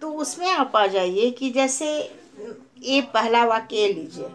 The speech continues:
तो क्या दो आधार वाक्य ऐसे हो सकता है, ए हो सकता है, दूसरा ए ई हो सकता है, तीसरा ए आई हो सकता है और ए हो, ओ हो सकता है।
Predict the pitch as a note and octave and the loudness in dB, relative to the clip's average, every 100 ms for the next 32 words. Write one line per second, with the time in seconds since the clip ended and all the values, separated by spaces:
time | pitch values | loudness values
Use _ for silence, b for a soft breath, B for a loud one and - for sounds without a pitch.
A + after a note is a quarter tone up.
0 | - B B - - C#4 C#4 C4 - C4+ | -16 B B -14 -6 0 0 0 0 0
1 | C4+ C4 C4+ C4 C4 C4 C#4 C#4 C4+ C#4+ | 2 0 0 2 2 0 -2 -2 -2 -4
2 | B3+ - A#3 A3 G3 F#3+ C4 C4 B3+ C4 | -4 -6 -6 -6 -6 0 4 6 4 2
3 | B3+ B3+ C4 B3+ C4 B3+ D4+ - - B | -2 -8 -8 -10 -8 -8 -10 -16 -20 B
4 | B B - G#3 B3+ C4+ C#4 A#3 G#3 B3+ | B B -16 -10 -8 -2 0 0 -2 -2
5 | C4 - B3+ C#4 C4+ C4 C#4 C4 - C4+ | -2 -6 -4 -2 -2 -4 -4 -8 -4 -4
6 | B3+ D4+ F4 - - B - - B3+ C4 | -2 -6 -12 -20 -20 B -20 -16 -6 -4
7 | C4+ C#4+ C#4+ - A#3+ C4 C#4+ C#4 - - | -2 -2 -2 -2 -2 0 0 -4 -4 -2
8 | A#3 C4+ C4 C4 B3+ C4+ - B3+ B3+ C4+ | 0 0 0 0 0 -6 -6 -2 -2 -4
9 | G4 - B B B - C4+ G4 - A#3 | -8 -10 B B B -6 0 0 -2 -6
10 | C4 A#3 F#3 F#3 - _ _ G3+ F#3+ F3 | -2 -2 -4 -10 -12 _ _ 0 0 -2
11 | D3 - - - - F3 | -10 -12 -14 -20 -20 -20